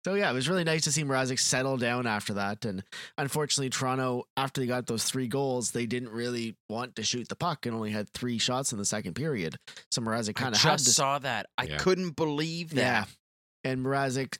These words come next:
Speaker 1: stood on his head for the third period, and it, the Leafs didn't really get any better at any point after that, and they just allowed Chicago to claw back in and tie the game back up. It's, uh, it was really lucky that David Kampf scored that goal to, you know, to
Speaker 3: <laughs>
Speaker 1: avoid overtime.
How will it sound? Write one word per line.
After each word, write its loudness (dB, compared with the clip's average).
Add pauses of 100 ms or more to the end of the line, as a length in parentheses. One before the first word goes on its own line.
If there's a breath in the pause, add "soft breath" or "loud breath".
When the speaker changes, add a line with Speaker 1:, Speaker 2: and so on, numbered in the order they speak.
(100)
Speaker 1:
stood 0
on 0
his 0
head 0 (800)
for 0
the -4
third -2
period, 0
and -4
it, -6 (120)
the 0
Leafs 0
didn't -2
really -4
get 0
any 0
better -2
at -4
any -4
point -6
after -4
that, -4 (340)
and 0
they 0
just 0
allowed -2
Chicago -2
to -2
claw -2
back -2
in -2
and -4
tie -2
the -4 (160)
game -2
back 0
up. -4
It's, -4
uh, -2 (520 soft breath)
it -2
was 0
really 2
lucky 0
that 0
David 0
Kampf -2
scored 0
that 0
goal -2
to, -2 (560)
you -4
know, -4
to -2
Speaker 3:
<laughs> 4
Speaker 1:
avoid 0
overtime. -2